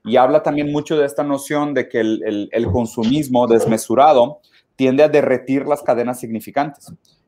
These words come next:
Y todo se vuelve nada más que otra pieza de consumo, otro objeto de consumo.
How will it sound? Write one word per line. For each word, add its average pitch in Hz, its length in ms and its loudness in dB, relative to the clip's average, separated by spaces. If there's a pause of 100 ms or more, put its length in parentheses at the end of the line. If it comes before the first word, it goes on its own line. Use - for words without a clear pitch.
(100)
Y 127 160 -4
todo 135 220 4
se 135 120 -2
vuelve 131 360 2
nada 123 240 4
más 123 260 0
que 120 100 -4
otra 113 300 0
pieza 123 320 -2
de 113 140 -4
consumo, 120 600 -4
otro 110 280 0
objeto 113 420 -2
de 107 100 0
consumo. 131 600 -4